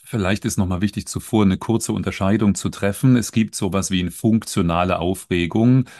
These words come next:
Das nennt man Lampenfieber. Das ist vollkommen normal. Und es signalisiert die Situation, in der ich jetzt bin, die ist mir wichtig. Ne, das, die Botschaft, die Message, der Inhalt und das Publikum.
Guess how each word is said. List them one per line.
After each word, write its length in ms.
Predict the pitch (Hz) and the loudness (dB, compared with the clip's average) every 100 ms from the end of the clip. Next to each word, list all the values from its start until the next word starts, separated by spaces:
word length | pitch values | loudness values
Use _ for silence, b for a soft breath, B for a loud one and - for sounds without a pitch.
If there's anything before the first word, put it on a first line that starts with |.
| B - | B -12
Das 160 | - | -4
nennt 200 | 95 92 | -2 0
man 100 | 82 | 0
Lampenfieber. 760 | 80 107 113 110 - 104 98 90 | 2 2 2 -2 0 0 2 -2
Das 120 | 82 | -4
ist 100 | 82 | -4
vollkommen 460 | 123 123 - 95 | -4 -2 -2 -2
normal. 580 | 85 80 87 104 123 131 B B B - | 0 0 0 0 2 0 B B B -10
Und 200 | 104 92 | -6 -6
es 140 | 87 | -2
signalisiert 640 | 107 101 92 82 98 123 110 | 0 2 2 2 2 2 0
die 40 | |
Situation, 1120 | 101 90 87 - 107 107 127 113 110 - - - | -2 -4 -6 -2 0 4 6 6 4 0 -8 -6
in 120 | 101 | -4
der 140 | 92 | -2
ich 80 | 90 | -4
jetzt 200 | 92 - | -6 2
bin, 140 | 107 | 4
die 120 | 98 101 | 4 2
ist 120 | 104 | 0
mir 160 | 92 | 0
wichtig. 540 | 101 101 - 76 - - | 0 -2 -4 -8 -10 -6
Ne, 140 | 101 | -2
das, 260 | 110 - - | -2 -4 -4
die 80 | 92 | -2
Botschaft, 640 | 104 110 110 101 95 - | 4 4 4 0 -2 -2
die 60 | |
Message, 500 | 82 92 98 95 85 | 0 0 0 -2 -2
der 100 | 90 95 | -4 0
Inhalt 560 | 101 90 90 90 87 | 0 0 0 -2 -2
und 160 | 98 90 | -6 -6
das 120 | - | -4
Publikum. 640 | - 117 107 - 95 92 | -2 0 0 0 2 2